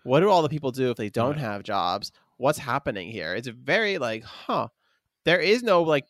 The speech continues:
Speaker 1: place for people in this world that aren't just friends with other people. Like, what do you do?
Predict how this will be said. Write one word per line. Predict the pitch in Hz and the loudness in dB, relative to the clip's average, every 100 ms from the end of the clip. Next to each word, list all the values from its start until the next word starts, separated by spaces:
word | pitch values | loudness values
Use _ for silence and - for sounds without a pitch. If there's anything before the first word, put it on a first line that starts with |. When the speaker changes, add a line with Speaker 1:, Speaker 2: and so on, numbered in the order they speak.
| _ | _
Speaker 1:
place | - 147 190 - | -8 -2 -2 -4
for | - 131 | -6 -6
people | - 180 180 113 110 | -4 -6 -2 -2 -2
in | 113 | -4
this | 110 - | -6 -4
world | 120 147 123 | 0 0 2
that | 117 107 _ - | 0 -2 _ -4
aren't | 120 123 123 | -2 -2 -4
just | 135 120 - | -8 -8 -4
friends | 120 127 | -4 -4
with | 127 | -2
other | 117 147 | -2 -2
people. | 135 90 101 131 - | -4 -8 -8 -10 -10
Like, | 120 | -10
what | 139 143 | -2 -2
do | 170 | -2
you | 156 | -2
do? | 156 175 90 | 2 2 0